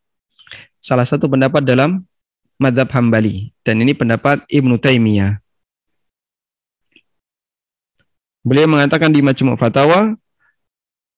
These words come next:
menurut pendapat yang lebih sahih dari pendapat ulama, bahwasanya nikah itu sah dengan semua lafaz yang menunjukkan pernikahan. Dan ada sebagian yang mengatakan bahwa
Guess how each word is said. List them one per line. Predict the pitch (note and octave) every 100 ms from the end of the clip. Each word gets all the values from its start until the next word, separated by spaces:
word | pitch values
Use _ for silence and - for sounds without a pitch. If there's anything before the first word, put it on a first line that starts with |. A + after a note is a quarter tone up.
| -
menurut | C3+ C#3+ F3 F3+
pendapat | D3+ D#3 E3
yang | D3 C#3+
lebih | C3+ B2+
sahih | - D3 F3 C#3+
dari | C3+
pendapat | C3 B2+ B2 -
ulama, | A#2+ A#2 D#3 - _ _ _ _ _ -
bahwasanya | B2 B2 C3 B2+ B2
nikah | A#2+ E3 D#3+
itu | C3+
sah | B2 E3 E3+
dengan | B2+ B2+
semua | - B2 A#2+ A#2+
lafaz | D3 - C#3+
yang | C#3 B2+
menunjukkan | A#2 A2+ G#2+ G2 D3 D#3 F3+ F#3 _ - - -
pernikahan. | D3 C3+ A2+ G2+ G2 G2 F#2 G#2+ - _ _ _ _ _ _ _ _ _ _ _ _ _ _ _ _ - A2+ _ _ _ _ _ _ _ _ _ _ _ _ _ _ _ _ - - _ _ _ _ B2+
Dan | C#3+ D#3
ada | E3 A3+
sebagian | A#3 D#3+ D3 F3+ F#3
yang | D#3+
mengatakan | C#3+ D3+ E3 E3+ E3 D#3
bahwa | C3+ C3+ C#3 D3 D3+